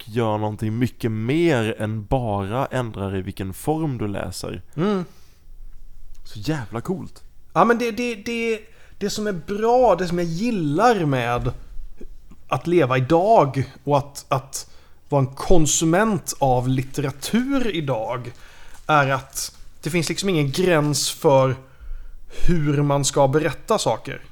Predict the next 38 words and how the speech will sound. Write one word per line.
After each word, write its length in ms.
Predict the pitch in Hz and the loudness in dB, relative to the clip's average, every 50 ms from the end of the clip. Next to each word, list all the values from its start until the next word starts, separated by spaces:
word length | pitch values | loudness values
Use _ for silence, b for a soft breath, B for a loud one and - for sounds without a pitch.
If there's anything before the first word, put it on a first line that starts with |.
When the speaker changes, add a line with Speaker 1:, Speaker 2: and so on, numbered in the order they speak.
| - - - - - | -20 -20 -20 -12 -8
Speaker 1:
Nej, 400 | - 104 98 95 92 98 110 110 - - | -4 -2 0 0 0 -2 -4 -6 -10 -10
precis. 540 | - - 95 87 98 101 107 104 - - - - - - - - | -8 -8 -6 -4 -2 -4 -4 -4 -8 -12 -20 -20 -20 -18 -6 -2
Speaker 2:
Vi 100 | 139 135 | 0 4
har, 240 | 139 170 165 165 | 6 6 6 6
det 360 | 165 - - - - - - 185 | 4 2 -2 -8 -8 -4 -4 -2
är 20 | |
inte 140 | 180 180 180 | -2 0 2
bara 140 | 220 214 165 | 2 2 2
tillgängligheten 1000 | - - - 208 196 175 147 143 135 139 135 135 135 151 175 175 - 233 214 | 0 -4 -4 -4 -2 -2 0 0 0 2 0 0 0 0 -2 -2 -2 -2 -2
som 140 | - 202 208 | -2 -4 -4
är 40 | 190 | -4
så 220 | - - - 139 | -4 -4 -4 -4
fantastisk. 680 | - - 135 127 - 123 113 - - - 127 - - - | -2 -2 -2 -2 -2 -4 -4 -4 -6 -8 -8 -8 -4 -4
Man 120 | 143 131 | -4 -2
kan 160 | 127 170 175 | 0 0 0
ju 60 | 170 156 | 2 2
ha 140 | 151 143 | 2 2
en, 120 | 131 131 131 | 2 0 -2
liksom 260 | 131 131 - 135 131 | -4 -4 -4 -2 -2
en, 160 | 131 131 131 B B B B B | -2 -2 -4 B B B B B
en 160 | - - 147 139 | -4 -2 -2 -2
e-reader 680 | 151 147 139 131 131 131 143 156 151 147 156 165 160 147 | -2 0 2 2 2 2 2 2 2 4 6 8 8 8
eller 120 | 143 139 139 | 8 8 6
vad 220 | 131 135 131 127 | 4 4 4 2
som 140 | 135 131 123 | 2 2 2
helst 300 | 139 151 160 151 - - | 2 2 2 0 -2 -4
och 60 | 151 | 0
läsa 540 | 143 147 143 131 123 - - 147 135 131 127 B B B B B B B - _ | 4 4 4 4 4 0 0 0 0 0 0 B B B B B B B -20 _
p-, 120 | - 170 147 | -6 -6 -6
typ 440 | - - - 175 143 - - - | -4 0 0 0 0 0 0 2
alla 220 | 160 165 156 151 147 | 4 6 8 8 8
världens 420 | 156 147 131 135 156 175 170 - | 8 8 6 6 4 2 -2 -2
böcker 420 | 139 143 131 131 - - 143 139 139 | -2 -2 -2 -2 -2 -2 0 0 2
i 140 | 139 135 | 2 2
en 100 | 131 127 | 2 2
och 80 | 127 127 | 2 0
samma 260 | - 151 139 135 127 | 0 0 2 2 2
maskin. 600 | 123 135 131 - - 165 170 202 240 214 147 127 | 2 2 0 4 4 4 4 4 4 2 2 0